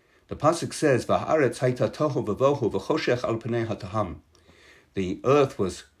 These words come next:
formless and void, and there was darkness on the face of the deep. And then the Pasuk says,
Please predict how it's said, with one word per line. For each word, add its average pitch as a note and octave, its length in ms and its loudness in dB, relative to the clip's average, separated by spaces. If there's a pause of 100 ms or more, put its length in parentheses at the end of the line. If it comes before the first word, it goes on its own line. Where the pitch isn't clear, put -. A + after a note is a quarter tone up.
(120)
formless D3 460 4
and F2 140 -6
void, A2 460 2 (220)
and G2 140 -4
there F#2 100 -4
was E2+ 140 -4
darkness D3+ 500 2
on G2 120 -4
the E2+ 80 -4
face C3 340 -2
of G2 120 -4
the E2+ 100 -6
deep. E3+ 340 -2 (420)
And E2+ 160 -8
then C#3+ 160 2
the D3+ 60 2
Pasuk C3 380 -2
says, C#3 420 0